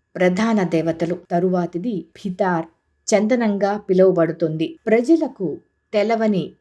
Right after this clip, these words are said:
వివిధ ఆచారాలను కలిగి ఉంటుంది. రథాల నిర్మాణం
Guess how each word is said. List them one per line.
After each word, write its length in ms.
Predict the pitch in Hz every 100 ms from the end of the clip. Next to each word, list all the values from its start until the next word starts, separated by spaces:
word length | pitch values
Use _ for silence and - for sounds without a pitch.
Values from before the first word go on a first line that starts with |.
| -
వివిధ 320 | 190 208 202 - -
ఆచారాలను 840 | 196 208 247 233 208 185 180 147 -
కలిగి 280 | 185 170 175
ఉంటుంది. 580 | 170 156 170 160 170 - _ _ 180
రథాల 440 | 196 214 240 320
నిర్మాణం 640 | 262 202 190 202 196 214